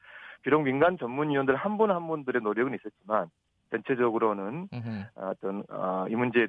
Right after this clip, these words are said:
Speaker 1: 대한 국가의 어떤 시스템, 어, 어떤, 어, 우리 국민의, 어, 건강과 생명이라고 하는 이 문제에 대한, 어, 어떤 더 적극적인 노력 이런 부분이, 어,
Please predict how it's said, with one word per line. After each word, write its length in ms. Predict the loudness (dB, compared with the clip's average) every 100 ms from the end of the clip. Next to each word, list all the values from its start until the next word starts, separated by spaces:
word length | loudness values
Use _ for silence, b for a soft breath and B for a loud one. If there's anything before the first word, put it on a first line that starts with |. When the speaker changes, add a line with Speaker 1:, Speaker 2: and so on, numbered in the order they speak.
| 4
Speaker 1:
대한 320 | 2 2 -4 _ _ _ -20 -18
국가의 800 | -16 0 2 4 4 2 2 0
어떤 260 | 0 -4 -8 -6
시스템, 560 | -8 -2 2 2 0 _ _ _ _ _ -14
어, 340 | -10 -8 -8 -10 _ _ _ -20
어떤, 360 | -12 -8 -8 -10 B B B -14
어, 180 | -8 -2
우리 180 | 2 2
국민의, 640 | 0 0 4 6 4 2 -4 _ _ _ -12 -6
어, 120 | -6
건강과 400 | -4 0 2 2
생명이라고 1040 | -2 -4 2 4 4 2 -2 2 4 4 0
하는 280 | -4 -6 -6
이 60 | -8
문제에 420 | -10 -2 2 2 0 _ _ -8 -4
대한, 320 | 2 4 2 -4 _ _ _ _ -16
어, 280 | -12 -12 -14
어떤 200 | -12 -12
더 120 | -8 -8
적극적인 560 | -6 -8 -4 0 2
노력 320 | 4 4 4 2
이런 260 | 0 0 0
부분이, 800 | -6 -2 -2 -2 -6 -2 -2 -2 _ _ _
어, 360 | -6 -2 -2 -2